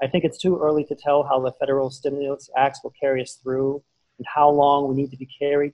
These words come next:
through. But one thing I feel has to happen is that cultural organizations have to think through if they want to get back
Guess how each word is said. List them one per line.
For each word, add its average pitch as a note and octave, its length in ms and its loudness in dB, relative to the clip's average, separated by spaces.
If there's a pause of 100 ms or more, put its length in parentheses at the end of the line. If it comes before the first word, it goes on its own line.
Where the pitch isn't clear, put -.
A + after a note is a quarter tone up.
through. D3+ 300 -10 (640)
But C#3+ 180 -4
one F#3+ 360 4
thing B2+ 500 -2 (160)
I C#3 140 0
feel C3+ 600 -4 (500)
has G3+ 260 0
to E3+ 100 -2
happen A#2 600 -8 (140)
is C3 200 -6
that B2 340 2 (1160)
cultural A#3 320 4
organizations D3+ 640 2
have D3 180 0
to C#3 80 -6
think C#3 300 -6
through C3+ 460 0
if C3+ 140 -8
they C#3+ 100 0
want C#3 220 0
to C3+ 40 -4
get C3+ 200 -4
back C3+ 200 2